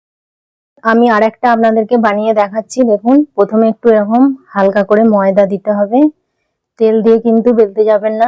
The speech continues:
তাহলে জড়িয়ে যাবে, এটা বানানো যাবে না। অল্প করে ময়দা দিয়ে এটাকে এরকম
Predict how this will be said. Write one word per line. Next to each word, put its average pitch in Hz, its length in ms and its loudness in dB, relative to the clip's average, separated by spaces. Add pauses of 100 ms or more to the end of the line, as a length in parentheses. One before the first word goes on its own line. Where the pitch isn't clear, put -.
তাহলে 208 320 -4
জড়িয়ে 202 380 0
যাবে, 202 280 0 (640)
এটা 196 180 -8
বানানো 185 440 -2
যাবে 160 260 -6
না। 160 120 -20 (680)
অল্প 196 280 -8
করে 214 240 0
ময়দা 196 380 0
দিয়ে 202 220 -4 (120)
এটাকে 202 340 -4 (800)
এরকম 247 280 -2